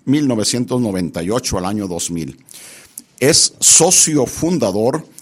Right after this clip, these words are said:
y director deportivo de la Escuela de Fútbol de Chivas Guadiana del año dos mil siete al dos mil veinte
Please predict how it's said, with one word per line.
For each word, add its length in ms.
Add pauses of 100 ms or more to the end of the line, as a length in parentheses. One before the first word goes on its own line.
y 120
director 580
deportivo 760
de 120
la 100
Escuela 460
de 100
Fútbol 500 (840)
de 180
Chivas 480
Guadiana 600
del 260
año 420
dos 300
mil 220
siete 400
al 100
dos 180
mil 200
veinte 400